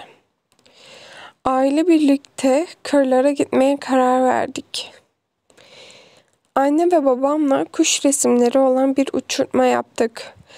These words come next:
Kırlara gittiğimizi ilk olarak annemle eğlendik ve güzel yemekler yedik. Annem ve babamla uçurtmayı göklere kadar uçurduk. Belli bir zaman sonra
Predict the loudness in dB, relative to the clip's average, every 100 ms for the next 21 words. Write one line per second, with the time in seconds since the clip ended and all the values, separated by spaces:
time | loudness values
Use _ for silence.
0 | -20 _ -8 -2 0 2 0 0 -2 -4
1 | 0 2 2 2 0 0 0 0 0 0
2 | 2 0 -2 -4 -2 0 0 2 0 2
3 | 2 2 0 0 -2 -2 -4 -4 -4 -2
4 | 0 0 0 -4 -2 -2 0 0 0 -2
5 | -6 -12 -16 _ _ _ _ _ _ _
6 | _ _ _ _ _ _ _ _ -20 -20
7 | -20 -20 -6 -4 0 0 2 4 4 2
8 | 0 -2 -2 0 0 0 -2 _ -20 -20
9 | -4 -2 -2 -4 0 2 4 2 -2 -4
10 | -2 -2 0 0 0 -2 -4 -2 -4 -4
11 | -6 -4 -2 -2 -4 -10 -10 -18 -20 _
12 | _ -20 -20 -20 _ -20 _ _ _ _
13 | _ 0 0 0 0 2 2 4 2 0
14 | 0 0 0 0 0 2 2 0 0